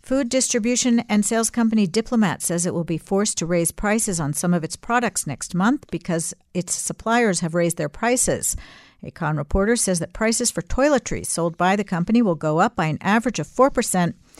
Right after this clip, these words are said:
Food prices will go up on an average of three point four percent.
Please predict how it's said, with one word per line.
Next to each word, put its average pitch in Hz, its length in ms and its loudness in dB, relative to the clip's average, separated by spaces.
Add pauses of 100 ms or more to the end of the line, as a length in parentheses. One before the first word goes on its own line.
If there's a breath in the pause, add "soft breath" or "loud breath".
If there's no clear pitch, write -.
(300 loud breath)
Food 165 260 -6
prices 151 400 -2
will 156 100 -2
go 160 200 0
up 156 280 -2
on 180 200 0
an 202 140 2
average 135 520 -4
of 147 220 -6 (100)
three 156 320 -6
point 131 500 -6
four 160 360 -2
percent. - 600 -6